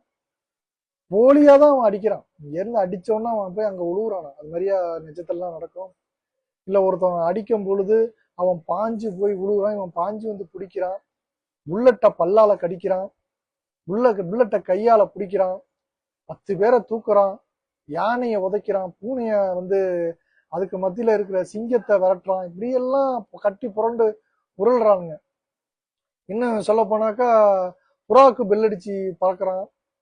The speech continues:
அந்த இதுல காமெடியா சொல்லுவாங்க, "புறாவுக்கே பெல் அடிச்ச தலைவர்" அப்படின்னு சொல்லிட்டு. அந்த அளவுக்கு அந்த ட்ரெயினை தாண்டி போற அளவுக்கு இருக்கிற ஒரு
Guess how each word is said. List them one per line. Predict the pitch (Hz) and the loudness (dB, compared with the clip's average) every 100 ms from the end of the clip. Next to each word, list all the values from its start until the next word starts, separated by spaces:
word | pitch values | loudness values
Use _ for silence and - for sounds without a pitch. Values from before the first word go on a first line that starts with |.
| _ _ _ - | _ _ _ -10
அந்த | 175 190 | 0 2
இதுல | 196 220 214 185 175 165 170 165 196 _ | 2 4 4 4 0 -4 -8 -12 -20 _
காமெடியா | - 208 208 208 202 185 | -4 -2 0 2 2 2
சொல்லுவாங்க, | - 175 180 160 147 _ _ _ _ | -2 -4 -4 -4 -16 _ _ _ _
"புறாவுக்கே | 202 214 196 214 196 | 6 6 4 0 -2
பெல் | 190 190 | -2 -4
அடிச்ச | 185 165 175 165 | -4 -4 -2 -4
தலைவர்" | 151 160 165 165 | -4 -8 -6 -6
அப்படின்னு | 151 147 | -8 -10
சொல்லிட்டு. | 143 143 147 _ _ _ - | -14 -14 -20 _ _ _ -8
அந்த | 190 185 | -2 2
அளவுக்கு | 214 254 240 | 4 4 0
அந்த | 214 | -2
ட்ரெயினை | 170 208 254 269 220 | -2 0 2 0 -4
தாண்டி | 190 202 226 214 | -2 -2 -4 -6
போற | - 202 220 | -2 0 2
அளவுக்கு | 202 214 208 | 2 -2 -4
இருக்கிற | 208 185 180 170 160 156 151 151 _ _ _ _ _ | -4 -2 -2 0 -2 -4 -6 -10 _ _ _ _ _
ஒரு | 175 170 | -4 -4